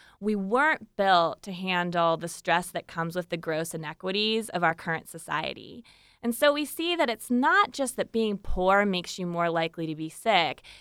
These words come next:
It's that being poor, being stressed out, being constantly worried about how you're gonna eat, how you're gonna survive, that that takes a physical toll on the body, and it changes our endocrine systems, makes us more likely to have diabetes. It changes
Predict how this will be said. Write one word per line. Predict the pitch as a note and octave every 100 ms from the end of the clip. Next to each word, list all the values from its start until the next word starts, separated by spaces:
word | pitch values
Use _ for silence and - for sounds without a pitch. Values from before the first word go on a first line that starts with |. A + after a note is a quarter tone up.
| - -
It's | G#3+ -
that | B3 E3 A#3
being | C#4+ C#4+ A#3
poor, | - B3 F#3+ D#3 -
being | A3+ B3+ C4
stressed | - - A3 G#3+ G3+ -
out, | F#3+ E3+ -
being | G3+ G3+
constantly | - G#3+ A3+ B3 C4+ - G#3
worried | E3+ F3+ F#3+ F3+
about | E3+ D#3+ -
how | - G#3 G#3
you're | A3+ G#3+
gonna | G3 F3+
eat, | F#3 E3+ -
how | - F#3+
you're | G#3
gonna | G3 F3+ F3
survive, | E3 D#3+ E3+ E3 D#3 D#3+ - - - - _
that | A#3 G3+ G3+
that | G#3+ C4
takes | - E4 -
a | F4
physical | - G#3 G3+ F#3+ F3+
toll | E3+ F3 F3
on | E3
the | D#3
body, | - D3 C#3+ - C3
and | G3
it | G3
changes | - - A3+ C4 C#4 C4+
our | B3+ -
endocrine | F3+ A#3+ C#4 A#3 G3+
systems, | F#3+ E3 - D#3 D3 D#3 E3+ - _ -
makes | F3+ F#3 F#3
us | A3+ -
more | G#3 G#3 G#3 G3+
likely | F#3+ G3+ A3
to | G#3
have | G#3 G3
diabetes. | F#3+ F#3+ F#3+ A#3+ D#3 D3 F3+
It | -
changes | - - F#3+ G#3+ A#3 A3+ A3+ G#3+ G#3+